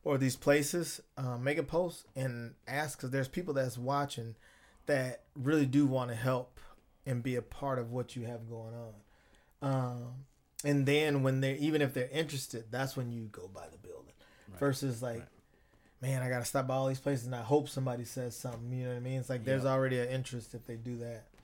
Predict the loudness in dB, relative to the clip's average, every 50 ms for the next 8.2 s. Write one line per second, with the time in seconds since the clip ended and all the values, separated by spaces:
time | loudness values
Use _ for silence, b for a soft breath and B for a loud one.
0 | b b b b b b b b -6 0 2 4 6 6 4 4 4 4 4 6
1 | 8 10 8 8 8 4 0 0 0 0 0 0 0 0 0 -2 -6 b b b
2 | b b b b b b b b b -2 0 0 2 0 0 -2 -2 -6 -8 -8
3 | -6 -2 2 4 4 4 4 2 0 -2 -2 -2 -4 -4 -2 0 0 2 2 0
4 | -2 -2 -4 -6 -2 0 0 0 0 -4 -6 -2 -2 0 4 4 4 4 6 6
5 | 6 4 4 2 -4 -4 -4 -4 -4 -6 -8 -10 -14 -16 -18 _ -6 -6 -6 -4
6 | -4 -6 -4 -2 0 0 0 2 0 0 0 -2 -2 -2 -2 -2 -2 -2 -4 -6
7 | -8 -10 -14 _ _ _ _ _ _ _ -6 -2 0 2 2 2 2 2 2 2
8 | 0 -2 -4